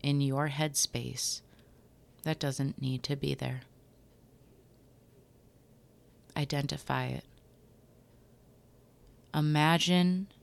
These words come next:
taking a leaf. Visualize the leaf. Is it green? Is it brown? Is it red?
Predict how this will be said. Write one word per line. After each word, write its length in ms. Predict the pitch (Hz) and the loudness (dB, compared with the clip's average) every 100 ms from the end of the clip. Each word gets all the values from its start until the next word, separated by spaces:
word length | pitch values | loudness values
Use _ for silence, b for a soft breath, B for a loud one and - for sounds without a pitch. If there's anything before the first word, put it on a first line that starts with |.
| - | -16
taking 420 | - 160 151 160 156 | -2 -2 2 2 2
a 120 | 156 | 2
leaf. 580 | 139 131 127 - - - - - b b b b b - - - - - 160 | 2 0 -4 -10 -14 -18 -20 -20 b b b b b -20 -20 -20 -20 -10 2
Visualize 600 | 170 160 160 139 135 127 | 4 6 2 2 0 -2
the 120 | 135 | -4
leaf. 560 | 127 120 120 - - - - - - - - - - - | -4 -6 -8 -14 -18 -20 -20 -20 -20 -20 -20 -20 -20 -8
Is 160 | 131 135 | -4 -4
it 80 | |
green? 680 | - 123 135 139 147 151 156 - b b b b b b b - - - - - - - | -2 2 6 6 4 2 -4 -12 b b b b b b b -20 -20 -20 -20 -20 -20 -8
Is 160 | 123 | -4
it 100 | 123 | -4
brown? 720 | - 117 120 127 131 135 147 151 - - | -2 0 2 2 2 0 -4 -10 -14 -8
Is 120 | 131 | -6
it 80 | - | -4
red? 540 | 131 127 131 139 151 | -2 0 0 -2 -6